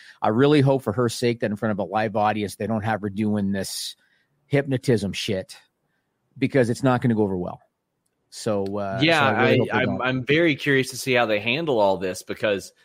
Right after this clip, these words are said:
Speaker 2: they can't do the smoke and mirrors tape
Speaker 1: Yes.
Speaker 2: stuff anymore.
Speaker 1: Right, right. So I'll be curious how that goes. The other thing I wanted to ask you about is, so obviously, as wrestling fans, we're ready for this change to, to, to this new aesthetic with live fans.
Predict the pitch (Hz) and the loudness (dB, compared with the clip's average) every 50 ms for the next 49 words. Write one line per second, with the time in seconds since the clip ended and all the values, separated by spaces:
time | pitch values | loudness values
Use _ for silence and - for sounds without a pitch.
0 | _ _ - 123 120 - 131 123 117 - - 113 113 113 107 98 107 107 104 104 | _ _ -4 -4 -2 -2 -2 -4 -2 -2 -2 -2 -2 -2 -2 -2 -2 -2 -2 -2
1 | 101 101 98 95 104 - _ _ _ _ _ _ - - - 147 123 107 110 104 | -4 -6 -6 -8 -10 -12 _ _ _ _ _ _ -14 -6 -2 0 0 0 0 0
2 | 104 104 101 98 92 82 80 82 - - - - - - 127 104 113 113 107 95 | 0 0 0 0 -2 -2 -6 -8 -8 -10 -10 -12 -4 -4 -2 0 2 0 0 0
3 | - 87 78 78 - - 82 80 76 69 - - - _ _ _ _ _ _ 113 | -2 -4 -6 -4 -6 -6 -8 -8 -10 -12 -16 -20 -20 _ _ _ _ _ _ 0
4 | 123 123 123 107 87 - - - - _ 123 113 120 113 90 80 - _ _ - | 2 2 2 2 -2 -4 -12 -20 -10 _ 2 2 2 2 0 -2 -8 _ _ -20
5 | - - _ - 123 117 104 104 - 151 151 143 - 143 120 123 127 120 107 117 | -20 -20 _ -4 -2 -2 -2 0 0 2 2 2 2 2 2 2 2 0 0 -2
6 | 107 101 - - - - _ _ 127 135 156 185 185 170 165 160 147 135 131 127 | -4 -4 -8 -16 -20 -20 _ _ 2 4 4 4 4 4 4 2 2 2 2 0
7 | 123 120 120 117 101 107 104 104 107 107 - - 117 95 87 104 98 98 95 98 | 0 -2 -4 -4 -4 -4 -2 -2 -2 -4 -6 -8 -10 -8 -6 -6 -4 -4 -6 -6
8 | - - - 110 104 101 95 92 107 - - - 135 127 135 151 156 - - 139 | -10 -10 -10 -8 -8 -8 -8 -10 -12 -16 -8 -4 0 0 2 2 0 -2 -2 0
9 | 135 127 113 110 - _ _ _ _ _ _ _ _ _ _ _ - 143 156 160 | 0 0 -2 -4 -6 _ _ _ _ _ _ _ _ _ _ _ 0 2 4 4
10 | 131 123 139 139 139 - 143 139 120 - 127 120 117 107 104 120 127 123 120 117 | 4 4 2 2 2 2 -2 -6 -4 -2 -2 -2 -2 -2 -2 -2 -2 0 2 2
11 | 110 107 104 - - 113 101 98 - - - 113 98 90 90 90 92 - - - | 0 0 -2 -6 -4 -6 -6 -6 -8 -10 -10 -10 -10 -8 -10 -12 -12 -14 -18 -20
12 | _ _ _ _ - 104 101 101 - - 104 101 92 101 - 117 107 104 98 104 | _ _ _ _ -6 -6 -6 -6 -8 -8 -8 -8 -10 -10 -8 -8 -8 -6 -8 -10
13 | 101 - - 123 117 113 - - - 101 101 104 101 - 113 92 92 95 98 98 | -10 -4 -2 -2 -2 -2 -4 -4 -4 -4 -2 -2 -4 -4 -6 -6 -4 -2 -2 -2
14 | 92 - - 113 104 98 92 90 98 107 - | -2 -4 -6 -4 -4 -4 -4 -6 -10 -14 -18